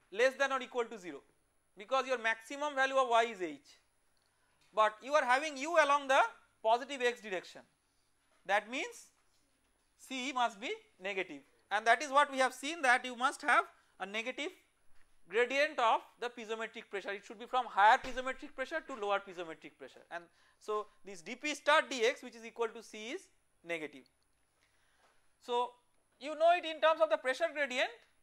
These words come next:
and, uh, so this C is equal to d p star d x. Sometimes it is not a bad idea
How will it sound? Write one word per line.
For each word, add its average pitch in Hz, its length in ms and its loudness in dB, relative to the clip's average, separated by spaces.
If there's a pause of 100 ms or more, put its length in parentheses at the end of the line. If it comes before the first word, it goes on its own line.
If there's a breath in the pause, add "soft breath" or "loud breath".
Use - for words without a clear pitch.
(300)
and, 226 340 0
uh, 220 400 0
so 214 80 -12
this 208 220 -14
C 247 380 -10
is 214 120 -12
equal 220 320 -8
to 285 140 -12
d 214 120 -12
p 214 180 -16
star 196 360 -2
d 180 160 -8
x. - 300 -10 (480)
Sometimes 277 520 -2
it 302 100 -8
is 285 140 -10
not 240 200 -2
a 262 80 0
bad 214 280 4
idea 247 420 0